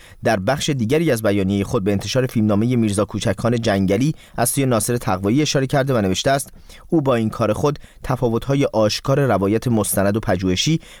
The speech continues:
و مستقلش را با روایت فیلمسازی حکومتی به داوری مردم گذاشت. مجموعه میرزا کوچک خان جنگلی در ابتدا قرار بود به کارگردانی ناصر تقوایی در دهه شصت تصویربرداری شود، اما در نهایت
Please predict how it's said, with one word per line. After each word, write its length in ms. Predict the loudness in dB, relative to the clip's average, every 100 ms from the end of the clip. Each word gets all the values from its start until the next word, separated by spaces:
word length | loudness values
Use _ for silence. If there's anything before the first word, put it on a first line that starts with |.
| -2
و 80 | 2
مستقلش 840 | 2 0 -2 -2 0 0 0 0
را 80 | 0
با 140 | 2
روایت 600 | 2 2 2 0 -2 -4
فیلمسازی 680 | -2 0 0 0 0 0 -2 -4 -6
حکومتی 760 | -4 -2 0 0 0 0 -2 -2 -10 -4
به 60 |
داوری 420 | 0 2 2 0 0
مردم 400 | 0 0 -2 -2
گذاشت. 380 | -4 -8 -8 -14 -16 -4
مجموعه 340 | -2 0 2 2
میرزا 240 | 2 -2
کوچک 300 | -2 -2 0
خان 160 | 0 0
جنگلی 460 | 0 2 2 0 -4 -14 -2
در 140 | -2
ابتدا 300 | 0 0 0
قرار 220 | 2 2
بود 140 | 0 -2
به 100 | -2
کارگردانی 640 | 0 0 2 2 2 2
ناصر 280 | 2 0 -2
تقوایی 400 | -2 -2 0 2
در 140 | 2
دهه 320 | 0 -2 -2
شصت 460 | 0 0 0 -2 -8 -12
تصویربرداری 680 | -4 -2 0 2 2 0 0
شود، 320 | 2 0 0 -6 -20 -10
اما 200 | -2 0
در 140 | 2 0
نهایت 500 | 0 -2 0 0